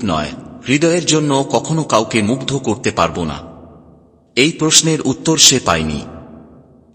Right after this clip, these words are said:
অন্তত সেই দিন পর্যন্ত, যতদিন না পুকুরের ধারে এক অদ্ভুত অতিথির আগমন ঘটল।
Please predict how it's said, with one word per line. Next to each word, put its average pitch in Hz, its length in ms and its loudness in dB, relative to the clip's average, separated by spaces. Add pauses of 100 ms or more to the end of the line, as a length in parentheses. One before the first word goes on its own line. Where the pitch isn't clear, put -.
অন্তত 147 380 2
সেই 160 320 4
দিন 165 200 0
পর্যন্ত, 113 600 0 (360)
যতদিন 165 480 2
না 135 180 2
পুকুরের 139 460 -2
ধারে 95 280 0
এক 101 380 -2
অদ্ভুত 98 440 -2
অতিথির 107 520 -4
আগমন 90 480 -2
ঘটল। 85 380 -10